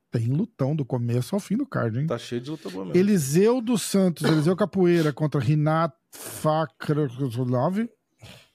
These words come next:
Speaker 1: Vitor Hugo contra Daniel Marcos. Elvis Brenner contra Esteban Ribovic.
Speaker 2: Pera aí, né? Eu tenho que falar um negócio aqui. Você já fez um negócio na
Speaker 1: Hum.
Speaker 2: escola? <laughs> Um negócio na escola? Um boneco? Acho que você, na minha época
Speaker 1: Você,
Speaker 2: tinha.
Speaker 1: e você não podia esperar eu acabar de
Speaker 2: Não,
Speaker 1: ler o
Speaker 2: não,
Speaker 1: card,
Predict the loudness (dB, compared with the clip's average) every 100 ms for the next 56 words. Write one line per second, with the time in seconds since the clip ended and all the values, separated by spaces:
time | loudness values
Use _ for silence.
0 | -6 2 2 4 4 4 4 4 2 0
1 | 0 2 2 2 2 2 0 0 0 -4
2 | -4 -10 _ 2 4 4 2 0 2 0
3 | 0 0 2 2 2 0 -2 -8 -14 _
4 | _ _ -2 0 2 0 -2 0 2 2
5 | 2 0 -2 -4 -2 0 2 2 4 4
6 | 4 2 0 -2 0 0 0 -2 -2 -6
7 | -12 -16 _ _ -6 -4 -2 -2 0 2
8 | 2 0 0 2 0 -2 0 -2 -4 -14
9 | -16 -16 -10 -4 0 2 2 0 -4 -2
10 | 2 2 2 -4 -6 -2 0 2 0 0
11 | -6 -4 -6 -2 -2 -2 -6 -4 -2 0
12 | 2 2 2 2 0 -2 -2 0 2 0
13 | 0 -2 0 2 2 2 0 2 4 6
14 | 4 4 2